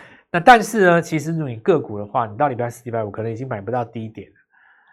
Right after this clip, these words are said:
因为个股会提前发动嘛。比方说你说创维、智原，这提前都已经在做发动了，你等一到礼拜五，你，你怎么买嘛，对不对？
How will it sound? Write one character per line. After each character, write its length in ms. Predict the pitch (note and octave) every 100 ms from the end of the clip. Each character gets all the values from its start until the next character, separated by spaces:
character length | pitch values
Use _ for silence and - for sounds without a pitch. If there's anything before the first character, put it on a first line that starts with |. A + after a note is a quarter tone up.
| _
因 100 | D#3+
为 60 | D#3+
个 200 | D#3+ E3
股 140 | A2+
会 160 | A2 C3
提 180 | C3
前 220 | A2+ A#2 A2+
发 240 | A2 A2+
动 260 | A2+ G#2+ G#2
嘛。 80 | -
比 100 | -
方 100 | C3
说 120 | C#3
你 100 | D3
说 120 | B2 C#3+
创 240 | D#3+ C#3+
维、 140 | A#2+
智 180 | A#2 D3
原， 260 | A#2 G2+ G#2
这 160 | C3+ A#2+
提 200 | - C3+
前 160 | B2+
都 160 | B2+ C3+
已 40 |
经 60 | B2
在 80 | C3
做 160 | C3
发 200 | A#2+ B2
动 240 | A#2+ A#2 G2+
了， 60 |
你 160 | G2+ G2+
等 200 | G#2 A#2+
一 80 | A2+
到 120 | C#3
礼 100 | A#2+
拜 140 | A#2+
五， 60 | A2+
你， 200 | A2 A2 -
你 140 | A#2
怎 120 | A2
么 80 | A#2+
买 180 | A#2+ G#2
嘛， 120 | F#2+
对 100 | G2
不 80 | A2+
对？ 200 | A2+ G#2